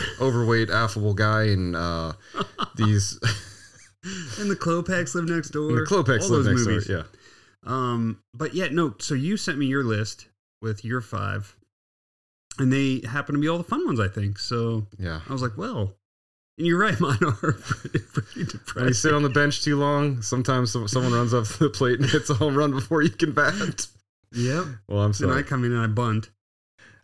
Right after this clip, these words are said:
Speaker 2: All right. Well, my family antic's a fun one. I actually,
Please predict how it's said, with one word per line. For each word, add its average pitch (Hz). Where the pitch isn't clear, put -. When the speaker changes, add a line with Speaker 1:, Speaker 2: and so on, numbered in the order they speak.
Speaker 2:
All 110
right. 95
Well, 104
my 127
family 120
antic's 101
a 101
fun 87
one. 85
I 101
actually, 98